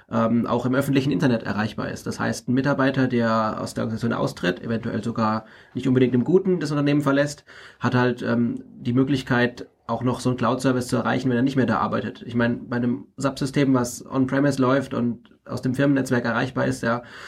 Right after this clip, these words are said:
wenn man dem seinen V-P-N-Zugang sperrt und den vors Werkstor setzt, dann hat sich das erstmal erledigt. Dann hat er keinen Zugriff mehr rein physisch, weil er nicht ins Netzwerk kommt. Und, äh, ja, in der Cloud ist das halt ein ganz anderes Thema, weil eben die Services alle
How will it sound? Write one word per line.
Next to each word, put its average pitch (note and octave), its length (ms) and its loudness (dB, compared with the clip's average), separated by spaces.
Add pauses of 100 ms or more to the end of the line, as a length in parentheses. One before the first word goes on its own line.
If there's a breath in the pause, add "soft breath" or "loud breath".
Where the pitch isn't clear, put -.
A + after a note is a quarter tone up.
(140 loud breath)
wenn B2 140 4
man B2+ 120 4
dem B2 160 4
seinen A#2 220 4
V-P-N-Zugang C3+ 640 0
sperrt C3+ 280 0
und A#2+ 140 -2
den A#2 100 0
vors A#2+ 180 0
Werkstor B2+ 320 0
setzt, C3 300 0
dann A2+ 560 -4
hat A#2 120 -6
sich A#2+ 180 -4
das A#2+ 160 -4
erstmal A#2 300 -2
erledigt. A#2+ 400 2
Dann G#2+ 100 -6
hat - 100 -6
er A2+ 80 -2
keinen A2+ 220 -2
Zugriff A#2+ 320 0
mehr G#2+ 240 -2 (380 loud breath)
rein A2 180 2
physisch, B2+ 300 4
weil A2+ 80 2
er A#2 60 6
nicht A#2+ 120 4
ins A2+ 100 0
Netzwerk A#2 320 0
kommt. C3 280 0 (320 loud breath)
Und, A2 440 2
äh, G#2+ 160 2
ja, A2 160 4
in A2+ 120 0
der A2+ 100 0
Cloud A2+ 320 -2
ist A#2 160 -2
das A2+ 180 0
halt A2+ 300 -2
ein A#2+ 80 -6
ganz A#2 160 0
anderes A2+ 320 0
Thema, A#2+ 320 2
weil A2 180 2
eben A#2 180 -2
die A2+ 100 2
Services A2 500 0
alle A2+ 380 0